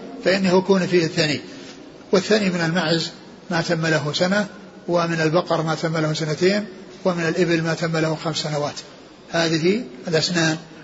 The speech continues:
التي يكون فيها يعني ال-، التي، التي هي أسنان الأضاحي التي يضحى بها، وكذلك الهدي،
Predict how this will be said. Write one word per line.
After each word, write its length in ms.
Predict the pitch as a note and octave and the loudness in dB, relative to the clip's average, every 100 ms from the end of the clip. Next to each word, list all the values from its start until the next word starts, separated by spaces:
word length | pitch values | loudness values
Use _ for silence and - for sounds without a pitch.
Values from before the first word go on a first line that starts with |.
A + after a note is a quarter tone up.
| - - | -18 -6
التي 220 | F3 D#3 | 0 2
يكون 320 | D3+ D3+ D#3+ | 0 0 -2
فيها 440 | D3 D#3+ D3+ D#3 D#3+ - - - A#3 | 2 2 2 0 -2 -10 -20 -14 -4
يعني 480 | F3 D#3 D#3+ E3 D#3 | 0 0 2 0 0
ال-، 540 | D3+ D3+ D3+ D3+ E3 - - - - | 0 0 0 -2 -4 -10 -18 -20 -12
التي، 640 | E3 E3+ D#3 E3 F3 F3 | -8 -4 -2 0 0 0
التي 480 | E3+ F3 E3+ D#3+ D#3+ | 2 2 2 2 2
هي 320 | D3+ D#3 E3+ D#3+ F#3 - - - - | 2 2 2 0 -6 -14 -18 -16 -6
أسنان 380 | F#3 E3 D#3+ D#3 | -2 2 2 0
الأضاحي 640 | E3 D#3+ D3+ E3 D3 D#3 D#3+ - - - - | -2 -2 0 0 0 -6 -12 -18 -20 -20 -12
التي 160 | F3+ E3+ | -2 0
يضحى 400 | D#3 D3+ - D#3+ | 2 0 0 0
بها، 180 | D3+ G#3+ | 2 2
وكذلك 440 | G3+ F3+ E3 D#3 | 4 2 2 2
الهدي، 340 | D3 D#3 D3 | 2 2 0